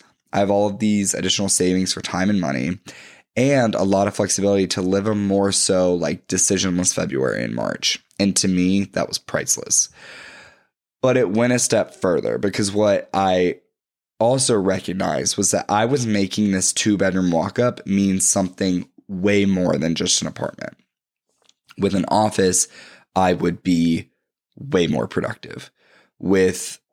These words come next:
more space, I would be more social because I'd be able to, like, entertain my friends more. With a two-bed, two-bath, I would be way more mature. Like, this was turning into, like, an identity thing, when in reality,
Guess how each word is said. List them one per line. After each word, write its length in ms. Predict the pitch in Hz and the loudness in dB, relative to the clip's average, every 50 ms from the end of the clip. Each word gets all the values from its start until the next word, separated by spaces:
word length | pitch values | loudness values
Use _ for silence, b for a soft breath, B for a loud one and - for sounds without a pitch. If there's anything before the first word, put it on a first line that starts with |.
| _ _ _ | _ _ _
more 240 | 95 98 92 87 - | 0 0 0 2 0
space, 560 | - - - 107 101 98 95 - - - - - - | -2 0 0 2 2 4 4 2 2 0 0 -2 -2
I 100 | 92 95 | 0 2
would 220 | 92 92 90 - | 2 2 0 0
be 120 | - 87 | 0 0
more 200 | 85 85 76 73 | 0 0 -2 -4
social 460 | - - 123 117 107 - - 110 101 92 | -2 0 0 2 2 2 2 2 2 2
because 300 | 95 90 - 98 90 90 | 0 -2 -2 -2 0 0
I'd 160 | 87 82 76 | 0 0 0
be 140 | - 82 80 | 0 -2 0
able 160 | 73 85 82 | 0 -2 -2
to, 140 | - - 87 | -2 -2 -2
like, 180 | 73 69 - | -2 -2 -4
entertain 560 | - 80 90 85 90 - - 90 95 90 - | -2 -2 0 0 0 -2 -4 -4 -4 -4 -4
my 100 | 69 76 | -6 -6
friends 400 | 92 - - 117 113 110 107 101 | -4 -2 0 2 2 2 0 0
more. 460 | 101 101 95 95 92 92 90 92 92 92 _ B B B B B B B B B B B | 0 2 2 2 2 2 0 0 -2 -6 _ B B B B B B B B B B B
With 220 | 87 92 87 - | -2 -2 0 0
a 60 | 92 87 | -2 -2
two-bed, 640 | 87 - - - 92 87 82 - 69 71 67 - | -2 -2 -2 0 0 0 0 0 -2 -2 -2 -2
two-bath, 680 | - - 80 76 - 120 113 113 110 104 98 98 95 - | -4 -4 -4 -6 -2 0 0 2 4 2 2 2 0 -2
I 160 | - - 90 | -2 0 0
would 180 | 87 82 - 82 | 2 0 0 -2
be 140 | - - 60 | -4 -6 -4
way 200 | 57 64 60 64 | -2 -2 -2 -2
more 220 | 62 58 58 52 | -4 -6 -8 -10
mature. 800 | 50 50 50 - - - - 117 110 104 101 95 95 92 92 90 B B B B | -10 -12 -8 -4 -2 0 2 2 4 4 4 4 4 4 2 0 B B B B
Like, 200 | - 98 95 - | -2 -2 -2 0
this 320 | - 107 110 120 135 143 - | 0 2 4 4 2 2 0
was 240 | 165 160 - - - | 0 0 0 0 -2
turning 380 | - - 127 123 117 117 104 | -2 0 0 2 2 2 2
into, 260 | 95 92 90 - - | 2 0 0 0 0
like, 240 | 95 87 82 78 - - | 0 0 -2 -2 -4 -4
an 100 | - 90 | -4 -2
identity 640 | 87 80 80 76 - - - 57 50 - - 50 50 | -2 -2 -4 -4 -6 -6 -6 -6 -8 -10 -10 -12 -14
thing, 460 | 50 - - 50 50 50 - - - B B B B B B B B | -12 -12 -10 -10 -10 -10 -12 -14 -16 B B B B B B B B
when 400 | B - 107 110 107 104 98 92 | B 0 2 2 4 2 2 0
in 180 | - - 104 104 | 0 0 0 2
reality, 540 | 101 98 95 104 117 127 120 104 92 90 | 2 2 2 2 2 2 2 2 2 0